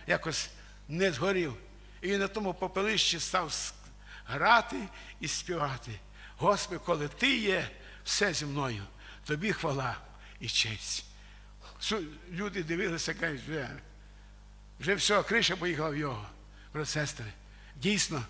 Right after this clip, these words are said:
є, якщо Бог з нами, то все в нас є. Слава Господу, друзі дорогі. Слава Богу, ми повинні це знати.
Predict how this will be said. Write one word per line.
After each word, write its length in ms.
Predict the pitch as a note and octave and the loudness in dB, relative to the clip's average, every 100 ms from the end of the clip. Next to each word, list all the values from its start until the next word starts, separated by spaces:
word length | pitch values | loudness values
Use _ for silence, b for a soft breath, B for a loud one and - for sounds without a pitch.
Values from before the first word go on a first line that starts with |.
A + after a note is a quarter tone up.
| B B B B2+ | B B B 0
є, 280 | F3+ A3 G#3+ | 4 4 4
якщо 380 | G3+ - G3+ D#3+ | 0 2 2 0
Бог 240 | E3+ C#3 | -2 -4
з 80 | D3 | 4
нами, 560 | F#3+ B3+ C#4 B3 A#3 - B B - | 10 12 12 8 6 0 B B -4
то 100 | E3 | 0
все 280 | C#3 - A3 | 4 6 6
в 60 | |
нас 220 | F#3 - | 6 0
є. 180 | E3 C#3+ | 0 0
Слава 380 | - F3+ A3 G#3+ | 2 6 8 8
Господу, 420 | A3 G#3+ E3+ D#3+ | 8 4 -2 -6
друзі 240 | D#3+ D3+ C#3+ D3 | -6 -4 -6 -6
дорогі. 220 | D3+ A#2 - - B B B | -8 -8 -12 -16 B B B
Слава 220 | - G#3+ G#3+ | 8 10 10
Богу, 260 | A#3 A#3 | 10 10
ми 140 | G#3+ G#3 | 8 6
повинні 680 | G#3+ G3+ G3 B3 C4+ A#3 | 4 2 6 6 8 6
це 180 | F#3+ G3 | 6 4
знати. 420 | D#3 D#3+ C3 A#2+ | 4 2 0 -4